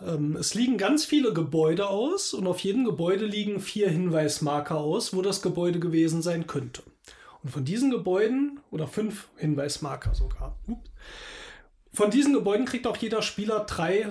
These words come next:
zufällig vor sich hingelegt mit den fünf Hinweismarkern drauf. Und nun bekommt man Handkarten und da tat ich mich, da fand ich auch echt schwer reinzukommen.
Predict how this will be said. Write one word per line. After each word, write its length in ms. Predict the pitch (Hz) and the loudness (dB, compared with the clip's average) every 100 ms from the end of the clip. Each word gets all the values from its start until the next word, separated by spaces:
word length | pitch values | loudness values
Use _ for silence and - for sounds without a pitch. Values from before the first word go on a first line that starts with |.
| - | -8
zufällig 580 | - 220 - 196 180 - | -6 -4 0 0 0 -2
vor 180 | 170 160 | -2 2
sich 400 | 160 147 - - | 0 0 -6 -6
hingelegt 800 | 175 165 165 156 156 214 320 - | 0 2 4 4 2 2 -2 -4
mit 160 | 156 151 | -4 -2
den 120 | 139 | -4
fünf 220 | - 170 - | -2 -4 0
Hinweismarkern 840 | 160 147 135 - 135 135 160 156 | 0 0 -2 -4 -8 -8 -10 -10
drauf. 500 | - - - - - _ _ - - - - - _ | -12 -14 -16 -20 -20 _ _ -20 -20 -20 -20 -20 _
Und 220 | 196 175 | 0 2
nun 220 | 220 311 | 4 4
bekommt 340 | 294 - 214 190 | 2 -2 -2 -2
man 160 | 160 | -2
Handkarten 840 | 156 220 - 240 240 - 294 330 - 226 - | 0 -2 -2 0 0 2 2 0 -4 -10 -4
und 120 | 175 | 0
da 100 | 180 | 0
tat 300 | 175 196 202 | 0 -2 0
ich 120 | 208 | 0
mich, 140 | 170 151 | 0 0
da 100 | 151 | -2
fand 200 | 175 160 | -2 -2
ich 60 | |
auch 120 | 151 139 | -2 -4
echt 280 | 165 156 - | -6 -6 -6
schwer 260 | - 151 | -4 -2
reinzukommen. 640 | 143 165 - 165 - 165 | -2 -2 -4 -6 -2 -2